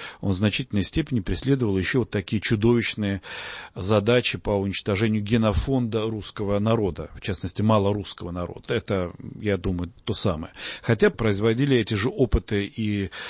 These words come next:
у нас, э, на нашей «Волге». Поволжский голод, он, ну, такой же был чудовищный по, а, своим последствиям. Итак, вот тот опыт, который произведен был с нашим народом, он весьма нуждается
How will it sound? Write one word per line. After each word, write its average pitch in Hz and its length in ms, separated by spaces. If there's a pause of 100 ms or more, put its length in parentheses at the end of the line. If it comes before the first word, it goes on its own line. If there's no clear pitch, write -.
(260)
у 95 140
нас, 92 440
э, 85 320
на 92 180
нашей 90 280
«Волге». 85 420
Поволжский 98 600
голод, 113 560
он, 95 340 (380)
ну, 151 160
такой 147 380
же 98 120
был 90 220
чудовищный 92 560
по, 85 240 (440)
а, 92 120
своим 92 300
последствиям. - 600 (220)
Итак, - 580
вот 147 180
тот 165 200
опыт, - 240
который 135 320
произведен 131 520
был 120 160
с - 100
нашим 190 260
народом, 120 500
он 131 680
весьма 139 480
нуждается 131 880